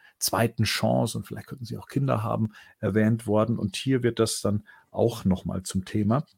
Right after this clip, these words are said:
Da haben wir aber vorher noch nichts von gehört, ne? Das müssen wir jetzt praktisch hier so als, als, ähm,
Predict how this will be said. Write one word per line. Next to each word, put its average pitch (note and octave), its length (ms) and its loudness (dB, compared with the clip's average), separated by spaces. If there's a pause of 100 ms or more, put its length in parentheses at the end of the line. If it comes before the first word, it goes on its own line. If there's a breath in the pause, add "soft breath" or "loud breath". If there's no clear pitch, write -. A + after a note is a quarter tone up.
(800)
Da A2 160 -2
haben C#3+ 140 0
wir B2+ 100 2
aber B2 140 2
vorher C3 260 0
noch G#2+ 160 2
nichts A#2 240 0
von G2 180 2
gehört, F2+ 260 0
ne? A#2+ 100 4
Das D3+ 140 2
müssen B2 240 0
wir A#2 80 6
jetzt A2 180 0
praktisch - 400 -4
hier G#2+ 380 4 (440 loud breath)
so G2 300 0
als, G2 400 0
als, - 500 -2
ähm, F#2 440 2